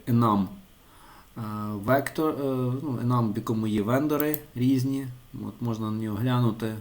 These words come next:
Тут є просто перелік тих автомобілів, які в нас є. Е, і в нас є, м,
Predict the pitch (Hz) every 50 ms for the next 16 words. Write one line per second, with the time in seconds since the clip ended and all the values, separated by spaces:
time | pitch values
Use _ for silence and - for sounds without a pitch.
0 | - - - - 101 - - - - 110 104 - 113 - - 110 107 107 104 104
1 | 101 - - 104 - 107 101 - 101 101 101 95 107 107 104 107 101 104 101 -
2 | 107 107 113 110 110 - - 117 123 127 135 131 - - - - - - - -
3 | - - - - - - - - - - - - - - - - - - - -
4 | 117 113 110 110 110 113 127 - 156 160 151 131 120 123 127 135 - - - 107
5 | 104 110 113 113 113 113